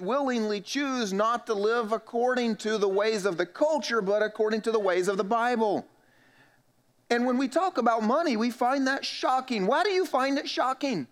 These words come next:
To have a good marriage, you have to live according to the ways of the Bible, not according to the ways of the culture that says, "Just be happy, kick 'em to the curb if you keep arguing with 'em." If you want to have good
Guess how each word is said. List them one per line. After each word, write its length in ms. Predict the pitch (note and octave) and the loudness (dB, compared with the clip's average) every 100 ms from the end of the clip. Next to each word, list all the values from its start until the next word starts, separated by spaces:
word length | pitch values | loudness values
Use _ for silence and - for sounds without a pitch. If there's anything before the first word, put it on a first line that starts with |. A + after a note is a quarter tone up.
| _ _ _ _ _ _ _ - - - | _ _ _ _ _ _ _ -20 -20 -4
To 140 | C4+ | 0
have 320 | C4 E4 F4 | 2 4 4
a 160 | D4 C4+ | 2 2
good 460 | F#3 B3+ D#4+ D#4 G#3+ | 0 0 0 0 0
marriage, 560 | A3+ F4 A3+ A3+ F3+ | 2 2 2 0 0
you 140 | B3+ C#4+ | 0 2
have 260 | C#4 B3+ | 0 0
to 100 | C4 | 0
live 480 | A3 A#3 D4 C#4+ A3 - | 0 2 2 0 -2 -4
according 400 | A3+ C4 C4+ A#3+ | -2 0 0 0
to 120 | B3+ | 0
the 100 | A3+ | 0
ways 480 | G#3 A#3 B3+ B3 A3 | 2 2 2 0 0
of 240 | - A3 | 0 0
the 80 | G3+ | 0
Bible, 480 | F#3+ A3+ B3+ A#3+ G#3 | 0 2 2 2 2
not 300 | F#3+ G#3+ B3 | 2 2 2
according 420 | A#3 A3+ G#3+ G#3+ | 0 2 2 0
to 120 | F#3 | 0
the 100 | G#3+ | 2
ways 260 | G3 G#3 G3 | 2 2 2
of 100 | F#3+ | 0
the 100 | F#3 | 0
culture 500 | - C4+ B3 - E3 | 0 0 0 0 0
that 100 | E3 | 0
says, 200 | F#3+ E3 | -2 -2
"Just 220 | C3+ A3+ | -2 -4
be 100 | A3+ | -2
happy, 280 | F#3+ F#3 F3+ | 0 0 -2
kick 180 | - F#3+ | -2 -4
'em 100 | F3 | -2
to 100 | E3 | -4
the 80 | C#3+ | -2
curb 240 | F3+ E3 | -2 -2
if 100 | C#3 | -4
you 100 | D3+ | -4
keep 220 | - E3 | -2 -2
arguing 340 | F3+ F3+ C#3+ B2+ | 0 0 0 -2
with 140 | A#2 | -4
'em." 100 | A2 - _ _ _ _ _ _ - - | -8 -18 _ _ _ _ _ _ -20 -4
If 180 | G#3+ A3+ | -2 0
you 160 | A#3+ A#3 | 0 2
want 320 | C4 D#4+ E4 | 2 2 0
to 80 | C4 | 0
have 440 | B3 A3+ A3 G#3 - - | 2 2 2 0 -6 -6
good 340 | D3+ C4+ A#3+ | 0 2 0